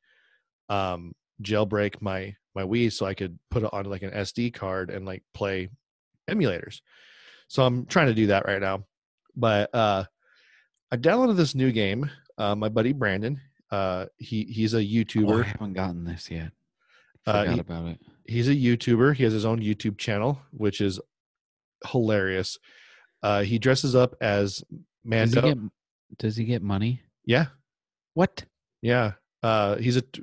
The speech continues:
Speaker 1: Twitch streamer, dude. Uh, he dresses up like Mando, like Mandalorian. So he has a Mandalorian mask. I'll send you a video he sent me.
Speaker 2: I feel like I need to do this now.
Speaker 1: He has the Mandalorian mask, and he actually has a voice changer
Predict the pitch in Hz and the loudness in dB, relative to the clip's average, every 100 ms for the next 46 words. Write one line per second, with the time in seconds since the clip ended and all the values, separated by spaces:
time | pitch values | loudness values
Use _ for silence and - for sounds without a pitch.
0 | 113 - 127 - - 131 123 92 95 101 | -6 0 0 0 -2 0 0 -2 -2 -2
1 | 104 - - 107 101 101 - - - - | -4 -14 -6 -2 0 -2 -10 -20 -20 -20
2 | - 123 117 127 139 135 139 139 135 123 | -2 -2 2 2 2 2 2 4 2 4
3 | 117 117 117 110 98 117 113 127 117 104 | 2 4 4 2 0 0 2 4 2 0
4 | 107 113 107 117 110 110 131 127 113 101 | 0 0 0 0 2 2 4 4 4 2
5 | 98 95 - 123 127 156 131 110 104 95 | 2 0 0 0 2 4 6 6 6 4
6 | 98 101 101 104 104 - 123 110 95 87 | 2 -2 -2 -2 -4 2 4 4 0 -4
7 | 85 87 85 82 87 92 - 95 95 92 | -2 -2 -2 -4 -6 -16 -4 0 2 0
8 | 82 82 80 80 82 _ 120 123 131 120 | -2 -8 -6 -6 -8 _ -2 4 4 4
9 | 120 117 131 139 120 113 107 110 - - | 2 4 4 6 6 4 2 2 -4 -4
10 | 120 120 123 139 120 101 95 104 117 - | 2 4 4 4 2 2 4 2 2 -2
11 | 131 131 147 156 | 0 2 2 0